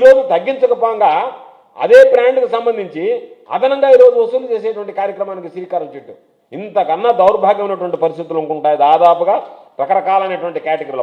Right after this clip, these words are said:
పది నుంచి ఇరవై శాతం వరకు పెంచాడు. మద్యం బాటిల్ ధర చూస్తే కొన్ని పది రూపాయలు పెరిగాయి, కొన్ని ఇరవై రూపాయలు పెరిగాయి, కొన్ని ముప్పై రూపాయలు పెరిగాయి. పాపం ముందే బెల్ట్ షాపులతో చితికిపోయేటువంటి కుటుంబాలకి ధర కూడా, బేసిక్ రేటు కూడా పెరిగింది. అంటే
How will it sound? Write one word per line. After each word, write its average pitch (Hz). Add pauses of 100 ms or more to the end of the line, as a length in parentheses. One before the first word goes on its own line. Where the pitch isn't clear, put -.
(100)
పది 160
నుంచి 196
ఇరవై 160
శాతం 147
వరకు 131
పెంచాడు. - (680)
మద్యం 208
బాటిల్ 208
ధర 196
చూస్తే 202 (320)
కొన్ని 160
పది 143
రూపాయలు 185
పెరిగాయి, 151
కొన్ని 131
ఇరవై 185
రూపాయలు 185
పెరిగాయి, 156
కొన్ని 139
ముప్పై 160
రూపాయలు 175
పెరిగాయి. 151 (500)
పాపం 190
ముందే 240 (100)
బెల్ట్ 202
షాపులతో 220 (120)
చితికిపోయేటువంటి 208 (100)
కుటుంబాలకి 202 (580)
ధర 196 (100)
కూడా, 233 (120)
బేసిక్ 233
రేటు 220
కూడా 208
పెరిగింది. 170
అంటే 262